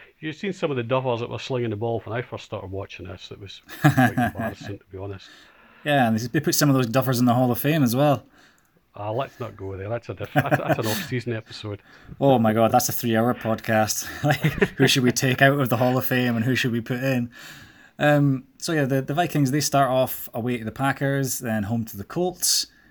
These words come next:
Speaker 2: away to the Tennessee Titans, at home to the Texans, at home to the Seahawks, and away to the Falcons. So looking at that one there, again, pretty tough considering how many of
Speaker 1: Right.
Speaker 2: those teams went to the playoffs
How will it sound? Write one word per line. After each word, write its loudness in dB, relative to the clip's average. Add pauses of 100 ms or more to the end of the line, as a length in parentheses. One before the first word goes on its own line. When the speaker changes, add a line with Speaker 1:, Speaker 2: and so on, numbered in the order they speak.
(260)
Speaker 2:
away 0
to -2
the -4
Tennessee -6
Titans, 0 (160)
at -8 (200)
home 0
to -8
the -10
Texans, -4 (360)
at -10
home 0
to -8
the -4
Seahawks, -4 (240)
and -4
away 0
to -8
the -12
Falcons. -4
So -4
looking -2
at -4
that 0
one -2
there, -2 (280)
again, -2
pretty -8
tough -4
considering 0
how -2
many 2
of 0
Speaker 1:
Right. -6
Speaker 2:
those -4
teams 0
went 0
to -10
the -4
playoffs -2